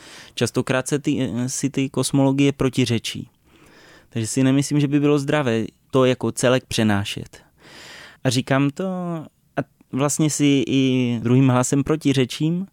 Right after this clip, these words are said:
protože místo, které nejčastěji navštěvuju, je oblast Anda Amazony v Jižní Americe, kde vlastně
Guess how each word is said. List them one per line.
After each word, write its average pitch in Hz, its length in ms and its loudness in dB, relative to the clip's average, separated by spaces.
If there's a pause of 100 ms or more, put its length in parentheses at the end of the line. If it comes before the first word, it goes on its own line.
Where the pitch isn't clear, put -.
(280)
protože 120 580 0
místo, 123 680 2
které 117 260 -2
nejčastěji 117 460 -2
navštěvuju, 127 880 0 (420)
je 117 100 4
oblast 113 420 0
Anda 110 340 2
Amazony 113 560 2
v 107 60 -4
Jižní 113 260 0
Americe, 117 640 0 (760)
kde 107 720 -2
vlastně 107 340 -4